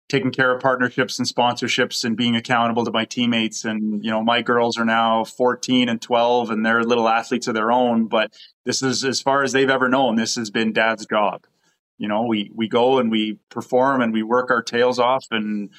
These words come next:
when I get home, I'm, uh, dad first and a husband first. And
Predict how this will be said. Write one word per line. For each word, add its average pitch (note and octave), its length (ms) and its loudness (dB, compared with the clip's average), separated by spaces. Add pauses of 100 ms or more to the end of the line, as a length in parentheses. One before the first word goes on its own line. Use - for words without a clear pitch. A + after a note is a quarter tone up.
(320)
when A2+ 140 -2
I B2 100 2
get B2+ 160 2
home, B2 340 2
I'm, A2+ 340 0
uh, A2 440 2
dad A#2 340 0
first B2 440 -2
and A2+ 80 -2
a G#2+ 40 0
husband A#2 380 -2
first. B2 400 -2
And G#2+ 300 -8